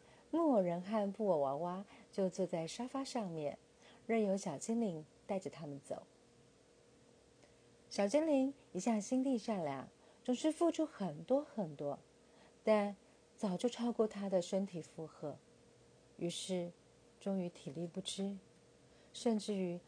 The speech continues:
连一步都再也走不下去了。正当小精灵不知道该怎么办的时候，他们遇到了其他的动物，有天鹅、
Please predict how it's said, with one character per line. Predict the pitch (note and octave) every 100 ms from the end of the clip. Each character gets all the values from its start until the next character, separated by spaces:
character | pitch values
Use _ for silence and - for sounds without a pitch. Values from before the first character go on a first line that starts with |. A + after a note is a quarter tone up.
| -
连 | G3 -
一 | G#3
步 | A#3 C4
都 | B3 B3+
再 | - D#4
也 | A3+ G3+
走 | F#3+
不 | D3 D#3+
下 | - E3
去 | - - E3+
了。 | - - - - - - - - - - - - -
正 | G#3+ G3+
当 | G#3
小 | G3+ F3
精 | D3 A#3 A#3+
灵 | G3 G#3
不 | C4+
知 | C4+
道 | C4+ B3+
该 | C#4+ C#4+
怎 | A3+
么 | D3 D#3+
办 | C#4 C4
的 | F#3
时 | -
候， | E3 - D#3+ D#3 - - - - -
他 | -
们 | G3 -
遇 | G#3
到 | G3 F3
了 | E3+
其 | D3+ - D#3
他 | G3 G#3+
的 | F#3
动 | G3 E3+
物， | D#3 D3 - - - - - - - - - - -
有 | E3+ D#3+
天 | - C#4 D4
鹅、 | B3 G#3 G#3+